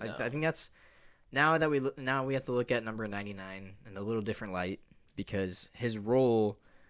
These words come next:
Speaker 1: has drastically changed even just from, like, a couple months ago.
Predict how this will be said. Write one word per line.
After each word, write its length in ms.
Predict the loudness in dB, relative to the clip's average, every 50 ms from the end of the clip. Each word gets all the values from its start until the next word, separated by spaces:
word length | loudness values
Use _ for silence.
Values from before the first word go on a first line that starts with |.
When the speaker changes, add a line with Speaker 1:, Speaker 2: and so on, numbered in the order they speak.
| _ _ _ _
Speaker 1:
has 220 | -2 0 0 0 2
drastically 560 | 2 4 4 4 4 2 0 -2 -4 -4 -4
changed 800 | -4 -4 -4 -4 -4 -4 -4 -6 -8 -10 -10 -10 -10 -10 -12 -14 -20 -20 -20 _ _ _ _ _ _ _ _ _ _ _ _
even 280 | -4 -4 -4 -4 -4 -4
just 200 | -4 -4 -4 -4
from, 280 | -4 -6 -8 -8 -8
like, 240 | -8 -10 -10 -10 -10 -12
a 80 | -10 -6
couple 280 | -6 -6 -6 -6 -8
months 200 | -8 -8 -6 -8
ago. 180 | -8 -8 -10